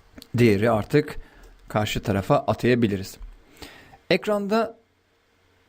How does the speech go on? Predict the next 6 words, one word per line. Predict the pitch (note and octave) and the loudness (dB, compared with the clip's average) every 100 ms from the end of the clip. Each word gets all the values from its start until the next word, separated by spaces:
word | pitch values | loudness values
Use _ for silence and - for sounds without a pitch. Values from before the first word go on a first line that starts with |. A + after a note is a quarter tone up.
| - | -6
seçtiğim | - E3 - A3 A3+ | 0 2 2 0 2
alan | - A2+ E3 - _ _ | 4 4 2 -4 _ _
progress'in | - E3+ C3+ B2 F#3 | -2 0 0 -2 -2
kendisine | D#3+ C#3+ C3 C3 A#2+ | 0 0 -2 -2 -4
denk | G#2 F#2+ G#2 | -4 -6 -6
geliyor. | F2+ F2 - | -6 -8 -10